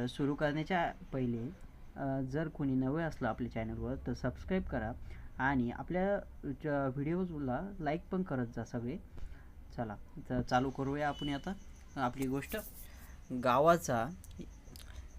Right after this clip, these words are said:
एका गावाच्या शेजारी असलेल्या वाडीत एक जुना महाल होता, जो शंकर दादा नावाच्या प्रख्यात शेतकऱ्यांनी उभारला, उभारलेला होता.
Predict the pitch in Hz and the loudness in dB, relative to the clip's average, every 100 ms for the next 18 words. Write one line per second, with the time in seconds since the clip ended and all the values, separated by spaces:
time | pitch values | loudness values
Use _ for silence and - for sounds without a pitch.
0 | - - - 131 131 151 151 143 160 202 | -14 -14 -6 2 6 8 8 8 6 4
1 | 240 180 131 123 127 - 123 123 160 147 | 2 2 4 4 4 2 -2 0 2 4
2 | 113 117 - - - - - 123 120 127 | 2 0 -8 -12 -12 -10 0 8 10 10
3 | 123 - - 147 147 143 143 139 165 135 | 6 2 -4 -2 0 2 4 4 4 4
4 | 127 160 147 127 104 - - - - 131 | 4 2 2 0 -4 -6 -14 -14 -8 2
5 | 147 135 139 - - - - - 151 147 | 6 6 6 0 -14 -14 -8 2 4 4
6 | 147 180 160 156 190 - 131 127 147 165 | 4 6 6 4 -2 2 6 8 8 6
7 | 127 120 117 - 110 143 - - - - | 6 4 2 0 0 -2 -8 -16 -16 -14
8 | - - - - - - - - - - | -16 -14 -14 -14 -14 -16 -16 -18 -16 -14
9 | - - - - - - 147 143 - 175 | -14 -16 -16 -16 -16 0 2 2 2 6
10 | 156 156 - - 151 147 - 160 160 170 | 6 4 -4 0 2 4 4 4 2 0
11 | 160 131 156 - - - 143 143 147 160 | 2 2 2 -4 -14 -4 0 2 6 6
12 | 160 156 151 151 - 143 147 151 160 165 | 4 4 4 4 0 0 2 2 2 2
13 | 180 135 107 | 0 0 -4